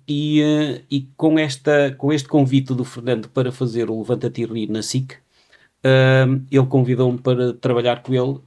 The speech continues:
e a partir daí nunca mais nos separamos e, portanto, ehm, e, e, ehm, e curiosamente,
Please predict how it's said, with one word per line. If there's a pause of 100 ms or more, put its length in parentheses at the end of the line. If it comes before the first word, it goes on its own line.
e
a
partir
daí
nunca
mais
nos
separamos
e,
portanto,
ehm, (800)
e,
e,
ehm, (440)
e
curiosamente,